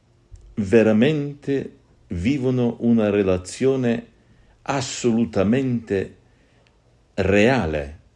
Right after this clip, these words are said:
vera, indissolubile, e non sono due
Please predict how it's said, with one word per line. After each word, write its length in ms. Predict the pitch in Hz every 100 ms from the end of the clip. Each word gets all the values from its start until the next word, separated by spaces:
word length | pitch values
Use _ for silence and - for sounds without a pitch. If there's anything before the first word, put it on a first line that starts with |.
| -
vera, 760 | 87 107 151 90 76 71 69 _
indissolubile, 1200 | 147 160 131 117 117 - 104 147 117 85 73 71 - - - - -
e 140 | 120
non 220 | 131 127
sono 440 | - - 156 156 110
due 600 | 87 117 104 92 -